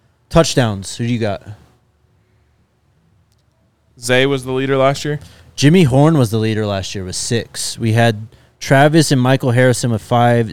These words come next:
Speaker 1: Zay and Dylan with four.
Speaker 2: I'm sticking with it. <laughs> Give me Travis again.
Speaker 1: Okay. <laughs>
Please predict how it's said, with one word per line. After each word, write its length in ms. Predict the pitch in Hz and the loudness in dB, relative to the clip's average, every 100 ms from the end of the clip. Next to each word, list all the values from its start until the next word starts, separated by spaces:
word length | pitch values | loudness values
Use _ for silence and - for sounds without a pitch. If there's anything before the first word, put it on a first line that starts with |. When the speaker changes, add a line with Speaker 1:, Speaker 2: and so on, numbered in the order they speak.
| 107 | -4
Speaker 1:
Zay 280 | 113 120 | -2 0
and 140 | 120 110 | 0 0
Dylan 280 | 117 117 107 | 0 0 -2
with 120 | 104 | -6
four. 380 | - 98 82 87 - _ _ _ _ _ _ _ _ _ _ _ _ _ _ _ _ _ _ _ _ _ _ _ _ _ _ _ _ _ _ _ - - - | -8 -8 -8 -14 -18 _ _ _ _ _ _ _ _ _ _ _ _ _ _ _ _ _ _ _ _ _ _ _ _ _ _ _ _ _ _ _ -20 -14 -6
Speaker 2:
I'm 160 | 127 | -4
sticking 320 | - 113 104 | -4 -6 -6
with 200 | 101 - 196 | -8 -6 -6
it. 100 | 165 | -4
<laughs> 0 | |
Give 160 | 175 | -4
me 60 | 139 | -4
Travis 380 | - 113 131 147 | -2 -2 -4 -6
again. 280 | 135 - 151 | -6 -8 -6
Speaker 1:
Okay. 360 | 107 127 170 - | -4 -2 -2 -4
<laughs> 100 | - | -10